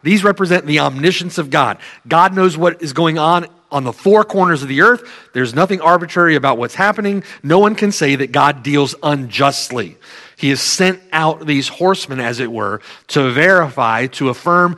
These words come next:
and to report back exactly what's going on. God knows their wickedness, the wickedness of men upon the earth,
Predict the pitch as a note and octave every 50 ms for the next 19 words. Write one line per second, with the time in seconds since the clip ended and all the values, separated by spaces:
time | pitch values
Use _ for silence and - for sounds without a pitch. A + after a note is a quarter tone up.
0 | - - _ - C#3 C#3 C3 B2+ B2+ C3 C3 - - F3+ E3+ D3 B2 C#3+ C#3+ B2+
1 | A#2 A#2 - - - _ - B2 A#2 G#2+ C#3+ C3+ C3+ - C3 A#2 A#2 A2+ - -
2 | B2 A2+ A2 A#2 C3+ C3 G#2+ G2 F#2+ G2 G#2+ - - - - - - _ - B2
3 | C3 D3+ D#3 D#3+ D#3 D3 B2 B2 A#2+ A#2+ B2 C#3+ G3 B3 B3 G#3+ E3 C#3 A#2+ G#2+
4 | G2 - - - - - - - _ _ - B2 C#3+ C#3+ C#3+ C#3 B2 A2 C3 D#3
5 | D3+ - C3+ A2 A#2 B2 E3+ - - - - C3+ A2+ C3 C#3+ - D3+ C3 C3+ C3+
6 | - C#3 B2 G#2+ A#2+ B2+ B2+ B2+ C3+ C3 - C#3+ C3 A#2+ A#2 A2+ A#2 B2 C3+ F3+
7 | G3+ -